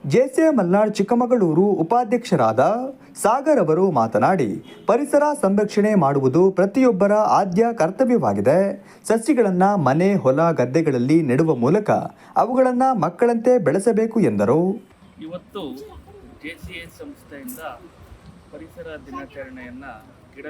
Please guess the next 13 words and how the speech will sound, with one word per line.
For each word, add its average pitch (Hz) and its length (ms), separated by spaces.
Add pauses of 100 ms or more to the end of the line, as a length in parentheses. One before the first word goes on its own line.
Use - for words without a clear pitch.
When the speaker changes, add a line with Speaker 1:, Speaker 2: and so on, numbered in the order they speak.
Speaker 2:
ನೆಡುವುದರ 135 400
ಮೂಲಕ 123 360
ಆಚರಣೆ 127 580
ಮಾಡಬೇಕು 117 440
ಅಂತೇಳಿ 123 500 (600)
ನಮ್ಮ 123 220
ಅಧ್ಯಕ್ಷರು - 600
ಮತ್ತು - 600
ಸರ್ವ - 220
ಸದಸ್ಯರ - 480 (1300)
ಒಂದು 240 380 (100)
ತೀರ್ಮಾನದ 143 540
ಮೇರೆಗೆ 123 580